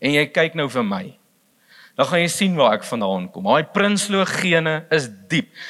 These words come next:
My van sê Lombard, my lyf sê Prinsloo.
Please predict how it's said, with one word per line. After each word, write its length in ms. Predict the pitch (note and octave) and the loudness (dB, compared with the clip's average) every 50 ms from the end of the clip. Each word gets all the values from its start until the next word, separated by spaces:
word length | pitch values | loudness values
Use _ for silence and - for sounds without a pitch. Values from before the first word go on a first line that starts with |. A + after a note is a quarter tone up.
| - - _ | -18 -6 _
My 140 | D3+ F3 - - | 0 0 0 0
van 320 | - - C4 C4 C4+ C4 | 2 4 4 4 4 2
sê 160 | - - B3+ A#3+ | 2 2 2 4
Lombard, 560 | A3 G3+ G#3 G#3+ G#3+ G3 D#3+ C3 A2+ A2 A2 - | 4 4 4 4 4 4 4 4 4 2 2 0
my 120 | C#3+ D#3+ D#3 | 2 2 2
lyf 320 | C#3+ C#3 C#3+ E3+ G3+ F3+ - | 2 2 4 2 2 0 -4
sê 240 | - - D#3 E3+ | -4 -2 -2 -2
Prinsloo. 600 | - - E3 D3+ C#3 C3 A#2 - - G#2 F#2+ F2+ | -2 0 0 0 2 0 -2 -6 -6 -8 -8 -8